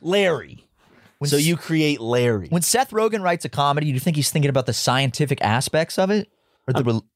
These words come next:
Speaker 1: I'm, th-, I'm sure he's thinking of the geopolitical, uh, interpretations and, and the well-being of, of our economic systems when he's, when he's making stuff like, uh, the, the political propaganda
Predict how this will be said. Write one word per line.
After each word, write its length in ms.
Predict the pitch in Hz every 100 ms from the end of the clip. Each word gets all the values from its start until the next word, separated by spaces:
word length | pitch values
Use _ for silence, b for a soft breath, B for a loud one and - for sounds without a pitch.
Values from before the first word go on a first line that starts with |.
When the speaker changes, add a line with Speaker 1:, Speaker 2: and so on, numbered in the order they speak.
| _
Speaker 1:
I'm, 80 | 165
th-, 80 | 185
I'm 80 | 180
sure 140 | 196 226
he's 140 | 190
thinking 280 | 190 175 170
of 120 | 147
the 60 | 123
geopolitical, 840 | 123 156 147 143 151 151 139 123
uh, 60 | 117
interpretations 920 | 117 143 147 127 131 147 170 139 117
and, 160 | 113 110
and 160 | 110
the 60 | 110
well-being 640 | 113 131 120 117 131 127
of, 140 | 113 104
of 180 | 107
our 160 | 107 107
economic 440 | 117 135 127 123
systems 440 | - 139 - 156 123
when 100 | 113
he's, 120 | 110
when 100 | 110
he's 140 | 110
making 300 | 107 117 113 110
stuff 360 | - 117 - - B B B
like, 320 | 120 120 117
uh, 320 | 117 107 107
the, 180 | 104 107
the 160 | 104 110
political 400 | 123 135 143 131
propaganda 1000 | 135 127 123 101 113 120 117 113 104